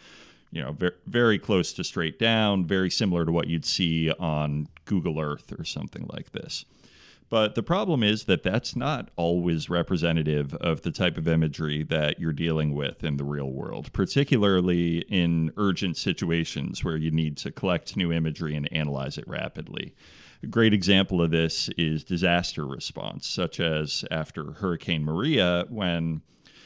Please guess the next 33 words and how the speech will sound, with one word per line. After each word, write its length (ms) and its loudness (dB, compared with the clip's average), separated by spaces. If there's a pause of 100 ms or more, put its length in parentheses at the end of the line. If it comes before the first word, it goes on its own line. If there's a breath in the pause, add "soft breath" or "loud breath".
(160 soft breath)
uh, 280 2 (320)
uh, 360 -4
the 220 -2
humanitarian 720 2
OpenStreetMaps 880 -2
team 240 0
mounted 480 -2
this 280 -6
major 540 2
remapping 760 0
effort 380 -6
to 320 -4 (140)
map 360 0
all 260 2
of 100 -6
the 100 -6
roads 380 -2
and 100 0
all 120 2
the 100 -6
buildings 640 0
in 520 2
the 340 -6 (120)
territory 440 -2
of 80 -6
Puerto 220 -2
Rico, 640 0 (480 loud breath)
uh, 500 -2
for 500 -4
aid 280 0
distribution 680 -2
by 160 -2
fema. 440 0